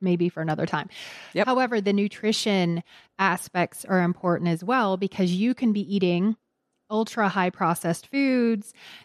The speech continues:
Speaker 1: that the
Speaker 2: Mm-hmm.
Speaker 1: food industry has created, or you can eat from nature.
Speaker 2: Right.
Speaker 1: And you can make that choice based on,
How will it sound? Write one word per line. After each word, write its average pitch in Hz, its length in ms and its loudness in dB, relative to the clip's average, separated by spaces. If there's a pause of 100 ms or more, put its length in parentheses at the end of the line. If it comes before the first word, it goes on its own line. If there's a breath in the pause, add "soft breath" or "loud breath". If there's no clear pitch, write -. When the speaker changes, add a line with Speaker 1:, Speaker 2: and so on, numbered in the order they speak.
Speaker 1:
that 180 300 2
the 156 80 -4
Speaker 2:
Mm-hmm. 147 80 -6
Speaker 1:
food 247 220 2
industry 208 560 0
has 180 240 0
created, 185 600 0
or 208 240 2
you 190 280 0
can 190 180 -2
eat 175 240 -4
from 165 240 -6
nature. 208 800 0
Speaker 2:
Right. 151 180 -2 (240 loud breath)
Speaker 1:
And 185 560 0
you 202 220 0
can 208 180 0
make 190 200 0
that 156 160 -6
choice 214 320 0
based 180 340 -2
on, 170 380 0